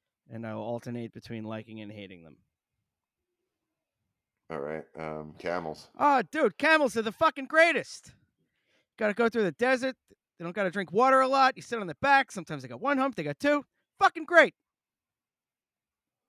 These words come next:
Speaker 2: Um, tomatoes.
Speaker 1: Oh, dude, they're the worst! They're all fucking watery. You try to cut 'em open. Got all the seeds.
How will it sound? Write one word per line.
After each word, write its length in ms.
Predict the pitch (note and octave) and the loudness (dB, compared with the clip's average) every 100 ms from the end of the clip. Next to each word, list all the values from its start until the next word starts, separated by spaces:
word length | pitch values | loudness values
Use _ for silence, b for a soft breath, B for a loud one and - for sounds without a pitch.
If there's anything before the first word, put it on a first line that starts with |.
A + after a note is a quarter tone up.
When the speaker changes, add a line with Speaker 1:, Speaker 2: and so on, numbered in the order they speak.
| _ _ _ _ _ _ _ _ _ - | _ _ _ _ _ _ _ _ _ -10
Speaker 2:
Um, 680 | D#2+ E2 E2 E2 E2 E2 E2 _ | -8 -6 -6 -8 -10 -14 -20 _
tomatoes. 380 | E3+ G#3 D3 B3+ | -4 0 2 2
Speaker 1:
Oh, 220 | C4 A3 D#3+ _ | 0 -2 -8 _
dude, 200 | D#4+ D4 | -10 -8
they're 100 | A#3+ | -6
the 100 | B3+ | -6
worst! 680 | C#4 F4+ D#4 - - - _ _ _ _ _ _ - | 4 6 6 4 -8 -20 _ _ _ _ _ _ -4
They're 120 | G#3+ | -2
all 100 | G#3+ | -2
fucking 400 | - B3+ G#3 F3 | -2 -4 -4 -4
watery. 420 | B3+ C#4 C4+ C4 | 0 2 2 -2
You 60 | F3+ | -4
try 180 | C4+ | -2
to 60 | G#3+ | -2
cut 200 | - B3+ | -2 -4
'em 100 | A#3 | 2
open. 400 | D4 D4 C#4 C4 | 0 0 -4 -6
Got 160 | A#3 A3+ | -4 -4
all 100 | F3+ | -4
the 80 | |
seeds. 500 | C#3 - D#4+ D4+ - | -8 -6 -4 -4 -8